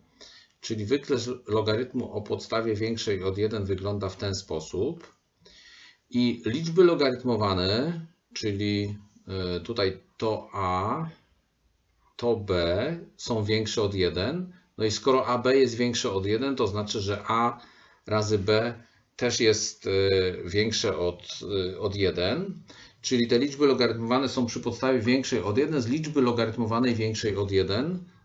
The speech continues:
co oznacza, że na wykresie to jest tutaj ta część logarytmu, czyli, e, to jest większe od zera, to jest większe od zera i to też jest większe od zera.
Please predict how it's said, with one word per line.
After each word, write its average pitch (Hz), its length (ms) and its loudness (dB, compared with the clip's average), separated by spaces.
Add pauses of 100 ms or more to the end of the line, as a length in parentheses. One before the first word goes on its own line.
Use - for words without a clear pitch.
(120)
co 131 200 -4
oznacza, 135 380 -2
że 127 120 -4
na 120 140 0
wykresie 117 500 -2
to 113 200 0
jest 107 320 0
tutaj 95 400 -4 (380)
ta 107 480 -2
część 101 420 -6
logarytmu, 95 960 -4 (920)
czyli, 107 600 2 (360)
e, 90 360 -2 (160)
to 117 140 -2
jest 135 340 -4
większe 107 500 -4
od 87 220 -4
zera, 123 480 -2
to 123 300 -4
jest 101 280 -2
większe 101 460 -4
od 85 200 -4
zera 113 320 -2
i 101 180 -8
to - 120 -2
też 113 280 -4
jest 98 180 -4
większe 92 380 -4
od 87 160 -6
zera. 78 420 -4